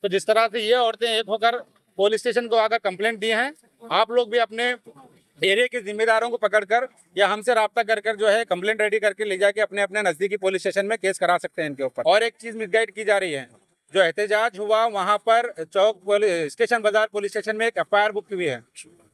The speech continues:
उस एफ़आईआर के basis पे ये माइक्रो फाइनेंस के जो recovery agent हैं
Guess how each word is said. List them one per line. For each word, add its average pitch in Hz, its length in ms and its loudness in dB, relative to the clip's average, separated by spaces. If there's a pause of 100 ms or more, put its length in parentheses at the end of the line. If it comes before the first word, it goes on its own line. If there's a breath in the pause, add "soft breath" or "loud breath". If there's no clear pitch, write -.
(220)
उस 247 200 6
एफ़आईआर 233 340 2
के 240 120 -4
basis 214 360 0
पे 240 160 2
ये 240 80 2
माइक्रो 196 300 -2
फाइनेंस 220 300 -2
के 226 80 0
जो 214 140 2
recovery 220 380 0
agent 208 320 -2
हैं 190 200 -2